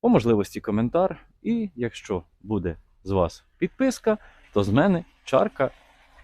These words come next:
гарного виноградного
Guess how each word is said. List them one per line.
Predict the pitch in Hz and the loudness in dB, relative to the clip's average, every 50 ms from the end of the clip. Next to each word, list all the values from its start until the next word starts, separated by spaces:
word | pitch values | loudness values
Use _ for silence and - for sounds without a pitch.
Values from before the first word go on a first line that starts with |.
| _ _ _ _ _ _ - | _ _ _ _ _ _ -2
гарного | 110 143 202 262 262 247 233 233 208 196 196 190 190 - _ _ _ _ _ _ _ _ _ _ _ - | 2 4 6 6 6 6 4 4 4 4 2 0 -2 -4 _ _ _ _ _ _ _ _ _ _ _ -6
виноградного | 98 104 110 117 120 110 110 123 147 160 160 160 151 139 131 135 135 139 | 0 2 4 4 4 4 4 4 4 4 2 2 -2 -2 -2 -4 -6 -8